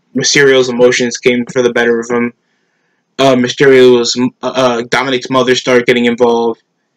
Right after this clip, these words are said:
and it ended up with, uh, distractions, a curb stomp after Dominic was going to equal the numbers.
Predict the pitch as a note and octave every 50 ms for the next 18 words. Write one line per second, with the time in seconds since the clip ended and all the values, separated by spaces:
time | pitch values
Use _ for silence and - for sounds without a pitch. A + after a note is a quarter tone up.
0 | _ _ _ _ _ _ _ - C3+ C#3+ D3 B2+ C#3 C#3+ C#3 C3 C3+ C3+ B2+ B2+
1 | - C3 B2+ B2+ B2 B2 - C3 B2+ A#2+ A#2 B2+ B2 - - - - C#3+ C3+ B2+
2 | - - - C3+ B2+ B2+ B2+ B2+ A#2+ - - _ _ _ _ _ _ _ _ _
3 | _ _ _ A#2+ B2 - - - E3 D#3 D3 C#3+ - - - D3+ C#3 C3+ C3 C3
4 | B2+ A#2+ A#2+ - - C#3+ C3+ C3 B2+ B2 A#2+ A#2 A2+ - _ _ _ _ _ _
5 | - C3+ B2+ B2 C3 C3 B2+ B2+ B2 - - B2 C3 B2+ A#2+ A2+ A#2 A#2 A2+ -
6 | - - B2+ B2+ B2+ B2 A#2+ A#2+ A#2+ A#2 A2 A2+ B2 B2 C3 B2+ B2 B2 A#2+ A2+
7 | A2+ A2+ A2+ A#2+ B2 B2 B2+ C3 B2+ B2+ B2+ - - -